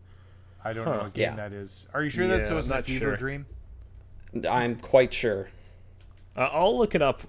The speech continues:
Speaker 2: uh, while we're talking, but yeah, i-, if any of you have any interest in this game, go check it out now, because part of the reason that spurred me to play this game right now is that Nintendo recently re-released it on Nintendo Switch Online, so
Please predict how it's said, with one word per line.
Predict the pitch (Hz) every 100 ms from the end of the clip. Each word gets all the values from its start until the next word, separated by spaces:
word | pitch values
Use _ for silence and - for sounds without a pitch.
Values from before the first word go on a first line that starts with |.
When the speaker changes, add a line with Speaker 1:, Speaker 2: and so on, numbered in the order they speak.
| -
Speaker 2:
uh, | - 117 107 110
while | 113
we're | 110
talking, | 110 110 104 110
but | 110 110 -
yeah, | 127 117
i-, | 120 147
if | 151 147
any | 165 175
of | 147
you | 135
have | 127
any | 120 127 113
interest | 120 110 -
in |
this | 104
game, | - 110
go | 113 113
check | - 110
it | 110
out | 104
now, | 110 104
because | 98 - 107 101 - - -
part | 170
of | 165
the | 151
reason | 143 127 120
that | 113
spurred | - 170 151
me | 123
to | 110
play | - 110
this | 101 151 -
game | 120 107 101
right | 104 127
now | 139 107
is | 107
that | 113 104 - -
Nintendo | 135 117 117 123 117 101
recently | 113 - 117 104
re-released | 107 104 104 104 -
it | 110 -
on | 101 101
Nintendo | 101 107 98
Switch | 95 110 104
Online, | 98 98 110 170
so | - - 95